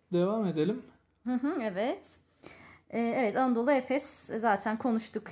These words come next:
Speaker 2: Unix Kazan'dan daha sonra geliyor. Ee, sonra Asmonoka var. Hı hı. Asmonoka var.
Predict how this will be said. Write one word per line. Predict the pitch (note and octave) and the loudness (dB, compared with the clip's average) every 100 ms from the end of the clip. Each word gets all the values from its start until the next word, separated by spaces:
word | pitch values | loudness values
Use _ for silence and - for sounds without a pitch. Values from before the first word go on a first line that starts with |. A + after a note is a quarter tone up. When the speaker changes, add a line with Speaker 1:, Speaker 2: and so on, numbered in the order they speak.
| - - | -10 -2
Speaker 2:
Unix | A3+ G#3 - | -2 -2 -4
Kazan'dan | A#3 G3+ G3+ G#3+ C#4 C4 | -2 2 2 2 2 2
daha | G#3+ G#3+ G#3 | 0 0 -2
sonra | - - F#3+ F3+ | -2 -4 -2 -2
geliyor. | E3+ F#3+ F3 F#3+ D4 - - _ _ _ - | -2 -2 -2 -2 -4 -8 -20 _ _ _ -4
Ee, | G#3+ G#3+ | -4 -4
sonra | A3 E4 F#4 D4+ | 0 0 2 0
Asmonoka | D4+ F4 D#4+ D4+ B3 | 0 0 0 0 -2
var. | A3+ F4 - - _ - | 0 -2 -4 -16 _ -4
Hı | |
hı. | B3+ C4+ F4+ - _ _ _ _ _ _ _ _ _ | -2 0 -4 -10 _ _ _ _ _ _ _ _ _
Asmonoka | D4 D4+ D#4 D4 C#4+ A#3+ | -2 2 2 2 0 0
var. | D4 | 0